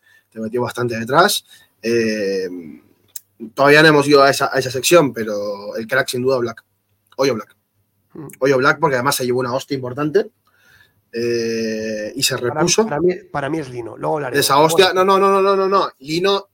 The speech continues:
Speaker 1: desequilibrante por completo, pero el que ha sido para mí decisivo para que el Atlético de Madrid no se vaya de vacío de Pamplona hoy, eh, es Oblak.
Speaker 2: Ujú.
Speaker 1: Aunque Lino, espectacular.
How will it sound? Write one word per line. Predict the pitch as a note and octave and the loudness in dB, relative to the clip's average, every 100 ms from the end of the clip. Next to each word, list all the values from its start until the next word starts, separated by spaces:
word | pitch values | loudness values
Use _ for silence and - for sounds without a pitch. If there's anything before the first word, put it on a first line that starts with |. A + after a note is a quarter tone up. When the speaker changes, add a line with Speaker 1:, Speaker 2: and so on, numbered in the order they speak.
| _ | _
Speaker 1:
desequilibrante | - - B2+ C3 C3+ D3+ E3+ F3 | -10 -10 -10 -12 -8 -6 -6 -8
por | D3+ B2+ | -8 -12
completo, | B2 B2+ C3 A2+ | -12 -12 -12 -14
pero | A#2+ A#2+ | -18 -18
el | A#2 | -18
que | B2+ | -16
ha | |
sido | - D3 A#2+ | -12 -10 -10
para | B2 B2 | -10 -12
mí | C3 | -10
decisivo | A#2+ - - C3 A#2+ - _ _ _ _ - | -10 -10 -10 -8 -10 -10 _ _ _ _ -14
para | B2 | -10
que | B2 | -8
el | |
Atlético | B2 C3+ C3+ | -6 -6 -4
de | C3+ | -4
Madrid | C3 B2+ B2+ - | -4 -4 -8 -10
no | C3 | -8
se | B2 C3 | -6 -4
vaya | B2 B2 A#2+ | -4 -6 -8
de | A#2+ | -10
vacío | A#2+ - C3+ A#2 _ - | -10 -6 -6 -6 _ -8
de | B2 A#2 A#2 | -4 -4 -6
Pamplona | A#2 B2+ C3+ C3 | -10 -6 -4 -2
hoy, | D#3+ D#4 _ _ _ _ _ _ _ - | -2 -4 _ _ _ _ _ _ _ -10
eh, | A#2 A2 G#2+ G2+ | -8 -8 -10 -12
es | A#2+ | -14
Oblak. | G2+ G2+ _ _ _ _ _ - | -16 -20 _ _ _ _ _ -16
Speaker 2:
Ujú. | F#2 B2+ | -12 -8
Speaker 1:
Aunque | B2 B2 | -6 -4
Lino, | B2+ D#3 F3 | 0 2 2
espectacular. | F3 A#2 - - | 2 -10 -16 -20